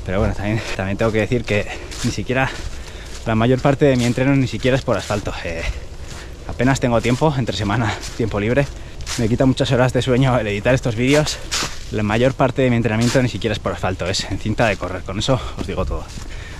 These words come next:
Meto bastantes horas en la cinta de correr. Hay días que es el único mo-,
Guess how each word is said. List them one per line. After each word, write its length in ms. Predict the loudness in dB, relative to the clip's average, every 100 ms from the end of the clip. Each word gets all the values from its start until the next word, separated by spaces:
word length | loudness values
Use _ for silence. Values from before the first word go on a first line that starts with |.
| -4
Meto 160 | 0 0
bastantes 400 | 0 0 0 2
horas 180 | 2 2
en 60 |
la 60 | -2
cinta 220 | -2 0
de 80 | 0
correr. 300 | -2 -2 -2 -4 -8 -4 -4 -4
Hay 120 | -4
días 240 | -2 -2 0
que 120 | -2
es 80 | -2
el 100 | 2
único 220 | 2 4
mo-, 220 | 2 0